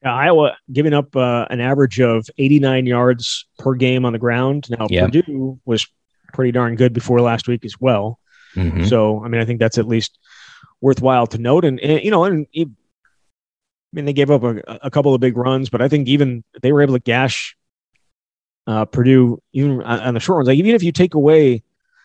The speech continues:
Speaker 1: the seventy yard, you know, run from Braylon Allen, he still was, like, over seven yards a carry.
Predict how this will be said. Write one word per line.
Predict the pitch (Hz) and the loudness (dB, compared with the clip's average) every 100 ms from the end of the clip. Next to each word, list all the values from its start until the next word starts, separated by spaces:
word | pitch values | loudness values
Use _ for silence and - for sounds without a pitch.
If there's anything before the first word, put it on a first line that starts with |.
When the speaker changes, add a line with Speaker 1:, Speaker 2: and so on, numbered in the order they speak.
| _ _ | _ _
Speaker 1:
the | - | -10
seventy | - 156 156 151 | -4 -2 0 0
yard, | 127 131 143 139 120 - _ _ - | 2 4 4 2 -6 -18 _ _ -8
you | 127 | -8
know, | 107 | -6
run | 110 120 143 | -4 0 0
from | 147 120 | 0 0
Braylon | 131 135 113 | 2 2 2
Allen, | 127 143 104 | 0 0 -2
he | 107 | -6
still | - 160 151 | -2 0 0
was, | 113 | -2
like, | 104 | -2
over | 120 110 | -2 -4
seven | - 127 123 | -2 -2 0
yards | 120 113 | -2 -4
a | - | -6
carry. | - 131 92 | -4 -4 -4